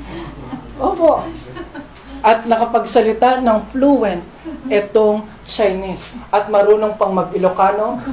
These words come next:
Bisaya, at Bicolano. Opo.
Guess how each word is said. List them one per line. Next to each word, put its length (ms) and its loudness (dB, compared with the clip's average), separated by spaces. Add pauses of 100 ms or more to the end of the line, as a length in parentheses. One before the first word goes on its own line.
Bisaya, 640 4 (240)
at 240 2
Bicolano. 560 -2 (1040)
Opo. 400 -6